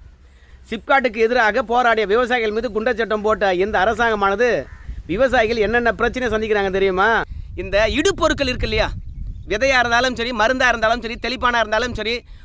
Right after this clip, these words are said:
உழவு கருவிகளா இருந்தாலும் சரி, இதனுடைய விலையாற்றம் எக்கச்சக்கமா இருக்குது. இதனுடைய விலையை குறைப்பதற்கும் அதுக்கு மாற்றாக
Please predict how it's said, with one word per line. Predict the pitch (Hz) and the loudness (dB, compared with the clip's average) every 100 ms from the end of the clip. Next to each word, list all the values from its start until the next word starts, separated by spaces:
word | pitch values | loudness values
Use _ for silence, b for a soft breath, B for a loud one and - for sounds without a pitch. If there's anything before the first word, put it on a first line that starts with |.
| - | -4
உழவு | 196 277 254 214 220 - - | 2 2 2 0 -2 -6 -4
கருவிகளா | 208 269 247 240 | -2 0 2 2
இருந்தாலும் | 220 214 254 247 | 2 2 0 -2
சரி, | 208 202 | -4 -4
இதனுடைய | - 220 233 220 | -6 -6 -4 -2
விலையாற்றம் | 220 311 285 214 220 214 | 2 4 2 0 -4 0
எக்கச்சக்கமா | 214 - 349 311 302 311 | -2 0 -2 0 0 2
இருக்குது. | 277 180 127 - - b b b | 0 -2 -12 -16 -18 b b b
இதனுடைய | - 233 240 233 | -8 -6 -4 -2
விலையை | 220 311 285 226 220 | 2 2 4 2 0
குறைப்பதற்கும் | 247 311 254 254 196 196 220 - - B B B | 0 2 2 0 -2 -2 -2 -4 -14 B B B
அதுக்கு | - 220 - | 0 0 -2
மாற்றாக | 214 233 320 294 302 247 269 | 2 4 4 2 2 2 0